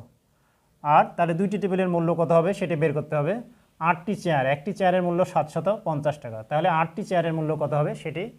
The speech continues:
বের করতে হবে। এই সবগুলো আসবাব, আহ, মোট কত টাকা হবে, এই মোট কত টাকা থেকে, তত টাকা থেকে হচ্ছে তিনজন যেহেতু সমানভাগে ভাগ করে দিল,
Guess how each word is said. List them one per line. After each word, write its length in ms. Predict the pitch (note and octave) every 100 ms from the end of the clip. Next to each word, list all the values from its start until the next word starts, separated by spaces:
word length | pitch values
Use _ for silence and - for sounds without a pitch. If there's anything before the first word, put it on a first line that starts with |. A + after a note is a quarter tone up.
| _ _ -
বের 140 | D#3
করতে 220 | D3+ B2+ C3+
হবে। 200 | A2+ G#2+ _ _ _
এই 160 | - E3
সবগুলো 800 | E3 - E3+ F#3+ G#3 G3+ G#3+ G#3 A3+ C#4+ - _ _
আসবাব, 540 | D#3+ D#3+ - D#3+ F#3 A#3+ - - _ _ _
আহ, 120 | D3+
মোট 300 | D3 D#3 F#3+ G3+
কত 160 | - F3+
টাকা 240 | F#3 F3+ F3+
হবে, 260 | E3 D#3+ A3+
এই 140 | G#3+ E3+
মোট 280 | D#3+ F3 F#3 -
কত 160 | F3+
টাকা 260 | F#3 F#3 F3
থেকে, 440 | F3 E3+ F#3+ A3+ A#3+ _ _
তত 140 | - G#3
টাকা 240 | G3 F3+
থেকে 260 | F3 E3+ G3 C4+ C4 _ _ _ _ _
হচ্ছে 320 | E3+ E3 - G#3 C#4+ - _ _ _
তিনজন 440 | G3 G3+ G3 G3+
যেহেতু 260 | F#3+ F#3 F#3
সমানভাগে 480 | F3+ F3+ E3+ E3 E3+
ভাগ 160 | D#3+ D#3+
করে 160 | D#3+ D#3+
দিল, 160 | E3